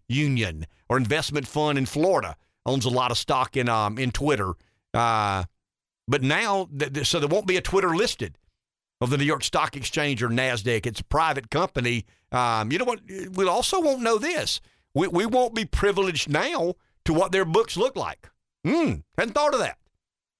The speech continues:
So all of a sudden, we didn't know everything there was to know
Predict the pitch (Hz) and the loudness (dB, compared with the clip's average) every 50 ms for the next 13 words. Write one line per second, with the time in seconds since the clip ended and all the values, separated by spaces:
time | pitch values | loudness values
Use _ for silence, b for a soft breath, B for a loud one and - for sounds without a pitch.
0 | _ _ _ _ - - - 180 147 156 170 190 180 165 - - 208 208 196 165 | _ _ _ _ -4 -2 0 2 2 2 2 2 2 0 -2 0 0 0 0 0
1 | 156 143 160 165 143 127 135 233 311 320 294 247 190 160 151 156 - 151 175 170 | 0 0 0 -2 -2 -2 -2 -2 0 0 0 2 2 2 2 0 0 -2 -2 0
2 | 143 160 143 - - 156 143 139 131 131 131 131 135 139 135 123 - - 147 135 | 0 0 -2 0 -2 -2 0 0 2 2 2 2 2 2 0 0 -2 -2 0 0
3 | 131 123 110 104 101 92 | 0 0 0 0 -2 -4